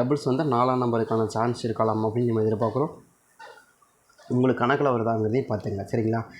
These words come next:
அதே மாதிரி நாளைய பொறுத்த வரைக்கும் நம்ம என்ன நினைக்கிறோம், ஸ்ரீசக்தி வந்து பெண்டிங் நம்பர், பெண்டிங் நம்பர் பேஸ்ட் ஆடுறதுக்கும் வாய்ப்பு இருக்கு. அதே மாதிரி நாளைக்கு ஏ போர்டு என்ன வரப்போகுது அப்படின்னா,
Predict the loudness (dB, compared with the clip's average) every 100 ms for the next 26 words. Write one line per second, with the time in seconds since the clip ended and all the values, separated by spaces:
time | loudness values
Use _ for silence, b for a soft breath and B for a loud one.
0 | B B 2 4 4 2 2 2 2 2
1 | 2 0 0 0 2 2 2 2 0 0
2 | 0 0 0 0 0 -2 0 2 2 2
3 | 2 0 0 0 0 0 0 0 0 0
4 | -2 0 -2 -2 -4 -6 -10 B B 2
5 | 2 2 0 0 2 2 2 2 2 0
6 | 0 0 2 2 2 0 2 0 0 -2
7 | -2 0 0